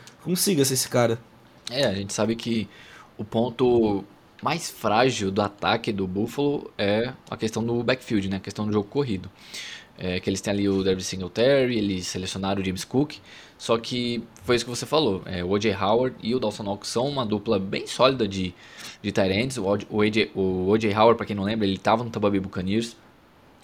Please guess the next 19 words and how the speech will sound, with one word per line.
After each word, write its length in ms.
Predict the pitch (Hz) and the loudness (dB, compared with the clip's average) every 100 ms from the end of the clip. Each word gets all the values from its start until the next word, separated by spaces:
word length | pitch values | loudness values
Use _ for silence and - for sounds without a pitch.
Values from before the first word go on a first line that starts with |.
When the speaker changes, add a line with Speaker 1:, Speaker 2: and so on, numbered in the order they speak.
| - | -14
Speaker 2:
Quando 420 | - 135 202 160 - - - - | -2 2 4 2 2 -8 -14 -8
o 80 | 113 | -4
Tom 160 | 120 | -2
Brady 180 | 113 110 | 2 2
foi 180 | 107 143 | 2 2
pra 140 | 156 | 4
lá, 320 | 117 101 139 - - - | 2 2 -2 -6 -10 -2
eu 100 | 101 | 0
até 120 | 123 | 0
pensei 480 | 160 135 - 123 143 | -2 -4 2 2 2
que 100 | 123 | 2
ele 120 | 113 | 4
ia 100 | 113 | 4
ter 220 | 113 113 | 4 2
um 100 | 139 | 2
destaque 320 | - 107 - | -2 -4 -2
maior, 420 | 110 95 101 131 135 - | -2 2 2 0 -4 -10
porque 160 | - | -2
eu, 180 | 120 117 | 0 0